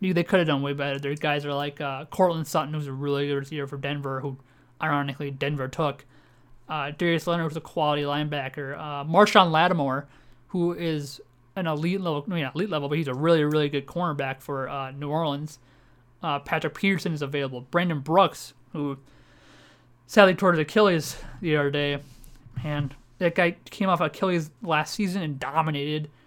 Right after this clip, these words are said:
Then he tore his Achilles again. I just feel bad for Brandon Brooks.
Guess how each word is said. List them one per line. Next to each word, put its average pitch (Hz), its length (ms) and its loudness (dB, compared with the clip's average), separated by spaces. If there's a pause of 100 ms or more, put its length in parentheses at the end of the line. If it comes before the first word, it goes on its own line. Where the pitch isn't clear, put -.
(400)
Then 165 140 -6
he 160 160 -4
tore 175 260 2
his 160 60 0
Achilles 151 300 -2
again. 151 360 -2
I 147 120 0
just 139 160 -4
feel 143 80 -6
bad 139 240 -4
for 139 80 -6
Brandon 139 280 -6
Brooks. 135 460 -8